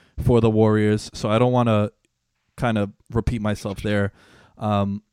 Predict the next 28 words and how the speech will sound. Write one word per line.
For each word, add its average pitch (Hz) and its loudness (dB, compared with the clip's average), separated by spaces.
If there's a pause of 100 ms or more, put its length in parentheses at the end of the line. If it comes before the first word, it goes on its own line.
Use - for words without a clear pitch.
(120)
I 139 0
just 262 0
have 392 2
a 285 4
lot 226 6
of, - 0
I 165 4
feel - 0
like 370 -6
there's 320 -4
a 180 -6
lot 147 -2
of 139 -4
storylines 113 -4
in 104 -6
this 98 -8
finals, 113 -4
man. 104 -6
Like, 101 -6 (540)
dude, 196 2 (640)
imagine 202 4
if 320 -6
Durant 135 2
doesn't 127 -2
play 113 -2
in 107 -4
game 104 -4
five. 90 -10